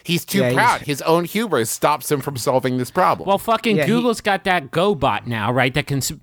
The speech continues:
Speaker 3: beat a Ch-, a Chinese board game that is a billion years old that nobody's ever been able to master, and they just, like, program that. I don't see why they can't program this, this kid,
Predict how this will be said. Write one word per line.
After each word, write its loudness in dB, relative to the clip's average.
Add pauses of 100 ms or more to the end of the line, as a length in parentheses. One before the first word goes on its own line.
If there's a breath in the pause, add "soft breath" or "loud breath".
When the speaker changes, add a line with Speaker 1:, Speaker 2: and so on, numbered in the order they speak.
Speaker 3:
beat -2
a 2
Ch-, -8
a 2
Chinese 0
board 0
game 0
that 2
is -2
a -2
billion 2
years 2
old 2 (220 loud breath)
that 0
nobody's 2
ever 0
been 2
able 2
to 0
master, 0
and -2
they 2
just, -2
like, 0
program 0
that. 2
I 4
don't 2
see -6
why 2
they 0
can't -2
program 0
this, -2
this -4
kid, 2